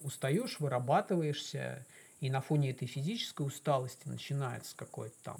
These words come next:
такое психологическое выгорание, что говорится. Ну, вот тут и помогает вопрос, зачем я этим занимаюсь, и как бы вовремя остановиться и там заниматься всё-таки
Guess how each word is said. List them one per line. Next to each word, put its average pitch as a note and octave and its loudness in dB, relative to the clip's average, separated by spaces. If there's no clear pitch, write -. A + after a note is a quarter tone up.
такое B2+ -4
психологическое D3+ 2
выгорание, C3 0
что - -10
говорится. A#2+ -8
Ну, B2+ -4
вот E3+ 0
тут F#3+ -4
и B2 -4
помогает D#3+ 2
вопрос, C3+ -4
зачем B2 -4
я A#2+ -6
этим C3 -10
занимаюсь, D3+ -6
и - -20
как B2+ -10
бы A#2+ -6
вовремя A#2+ -4
остановиться C3+ -6
и A#2+ -8
там B2+ -10
заниматься C#3 -2
всё-таки - -10